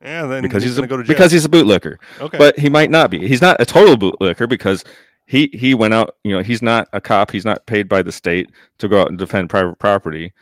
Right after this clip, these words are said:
Speaker 1: Yeah.
Speaker 2: Uh, so, I mean, he's, he's, he's at least got the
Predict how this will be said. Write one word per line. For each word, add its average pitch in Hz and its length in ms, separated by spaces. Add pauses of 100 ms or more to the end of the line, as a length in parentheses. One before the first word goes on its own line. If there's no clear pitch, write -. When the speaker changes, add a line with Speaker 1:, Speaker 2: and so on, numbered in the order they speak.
(140)
Speaker 1:
Yeah. 185 120 (340)
Speaker 2:
Uh, 92 260
so, 85 400 (280)
I 98 180
mean, 95 200
he's, 101 380
he's, 98 340 (200)
he's 104 300
at - 580
least 117 320
got 110 260
the 87 360